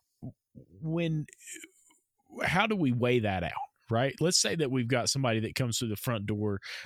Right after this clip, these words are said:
They're applying for that service advisor position. They're really, really strong. They've got great communication skills. When do you say, "Hey, listen, I'm sorry it's not a good fit because of something like this"? What are your thoughts on that?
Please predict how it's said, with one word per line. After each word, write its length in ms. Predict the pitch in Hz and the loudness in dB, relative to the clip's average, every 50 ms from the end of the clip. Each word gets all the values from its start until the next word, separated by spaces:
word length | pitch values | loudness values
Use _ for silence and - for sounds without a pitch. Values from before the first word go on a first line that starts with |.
| 90 - | -8 -4
They're 140 | 107 92 | -2 -2
applying 420 | 82 - - - 120 120 127 123 113 | -2 -2 -2 -2 -2 0 0 -2 -2
for 120 | - 120 | -2 0
that 160 | 113 110 104 | 0 0 0
service 380 | - - 117 110 104 104 101 - | 0 0 0 0 -2 -2 -2 -4
advisor 420 | 101 87 98 101 101 98 92 95 | -4 -2 -2 -2 0 0 -2 -4
position. 520 | 87 - 98 90 92 98 95 - - 95 87 | -6 -6 -4 -4 -2 -2 -2 -2 -2 -4 -4
They're 180 | 85 85 82 | -4 -4 -4
really, 440 | 80 78 92 107 131 135 127 123 117 | -6 -6 -6 -4 -2 0 0 0 0
really 300 | 110 110 117 117 110 101 | 0 0 0 0 0 2
strong. 540 | 92 - - - - 113 110 107 107 104 104 | 0 0 0 0 0 0 0 0 0 0 0
They've 160 | 95 90 82 | -2 -2 -2
got 240 | - 98 85 69 87 | -4 -4 -4 -6 -8
great 420 | - - 104 110 127 143 131 - | -10 -8 -8 -6 -4 -4 -4 -4
communication 720 | - - 120 120 113 110 107 - 123 113 107 104 - 110 101 | -4 -4 -2 -2 -2 -2 -2 -2 -2 -2 0 -2 -2 -2 0
skills. 560 | - - - 107 107 104 101 98 95 - - - - - - - - - - - - - _ _ _ _ _ _ _ _ _ _ _ _ _ - 143 143 156 - - - _ - | -2 0 0 -2 -2 -2 -2 -2 -4 -4 -6 -8 -10 -10 -10 -10 -12 -14 -16 -20 -20 -20 _ _ _ _ _ _ _ _ _ _ _ _ _ -8 -6 -6 -8 -8 -14 -20 _ -6
When 300 | 156 151 156 175 185 190 | -2 0 2 2 2 2
do 80 | 180 196 | 0 -2
you 160 | 214 202 160 | -2 0 0
say, 320 | - - 196 196 196 165 | 0 2 2 2 2 0
"Hey, 240 | 151 160 160 160 147 | 0 0 0 0 0
listen, 340 | 131 127 139 - - 131 104 | 0 0 0 0 0 0 0
I'm 120 | 98 101 | 0 0
sorry 280 | - - 131 123 120 113 | 0 0 0 0 0 0
it's 140 | 107 - - | 0 -2 -2
not 160 | 123 113 107 | -2 0 0
a 40 | 101 | 0
good 180 | 92 98 92 | 0 0 -2
fit 280 | - - 123 123 - - | -2 -2 -2 -2 -2 -2
because 420 | 98 101 - - - - 190 185 | -4 -6 -4 -2 -2 0 0 0
of 140 | 165 101 80 | -2 -2 0
something 400 | - - 87 80 - - 80 80 | 0 -2 -2 -4 -6 -6 -6 -4
like 220 | 80 82 85 - - | -4 -4 -6 -4 -4
this"? 200 | 82 76 - - | -4 -4 -2 -2
What 140 | 113 143 | -2 -2
are 40 | 170 | 0
your 100 | 196 190 | 0 -2
thoughts 280 | - - - 165 - - | 0 0 -2 -2 -2 -2
on 120 | 165 156 151 | -4 -2 -2
that? 240 | 165 - - - | -4 -4 -6 -8